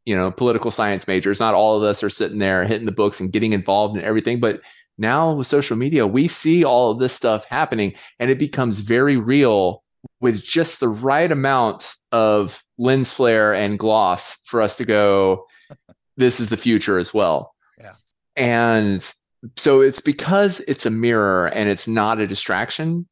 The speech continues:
Speaker 2: Mm-hmm.
Speaker 1: that something like this, even though, like, let, let's face it, like, what,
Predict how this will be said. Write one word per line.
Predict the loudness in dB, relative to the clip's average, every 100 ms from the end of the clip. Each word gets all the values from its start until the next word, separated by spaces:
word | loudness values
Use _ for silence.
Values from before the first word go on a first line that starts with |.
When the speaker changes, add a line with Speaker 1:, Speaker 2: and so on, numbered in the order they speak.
| _ _
Speaker 2:
Mm-hmm. | -20 -20 -14
Speaker 1:
that | -2 0 0 -4
something | -6 -4 -2 0
like | 0 2
this, | 0 2
even | 0 2
though, | 2 4 4
like, | 4 2 2 0 -6 -12
let, | -8 -4
let's | -4 0
face | -2 0
it, | -2
like, | -2 -2 -6 _
what, | -4 -2 -2